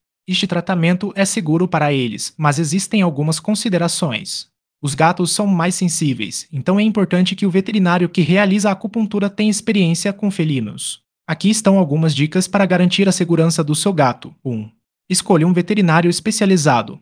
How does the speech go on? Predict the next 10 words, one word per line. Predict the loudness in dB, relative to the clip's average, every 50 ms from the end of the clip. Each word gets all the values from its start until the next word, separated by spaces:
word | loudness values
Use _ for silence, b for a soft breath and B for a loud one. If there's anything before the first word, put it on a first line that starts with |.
| _ _
Procure | -4 -4 0 0 0 2 2
um | 0
profissional | 0 -2 -4 -2 -2 -4 0 0 2 4 4 2 2
que | 2 -2 0
tenha | 2 2 2 2
formação | 2 2 2 2 2 2 2 2 2
específica | 2 0 -2 -4 -4 -2 -2 0 0 -2 -2 2 2
em | 4 4
acupuntura | 2 0 0 0 0 0 2 2 2 2
veterinária. | 2 2 0 2 2 4 4 4 4 2 0 -4 -6 -8 -12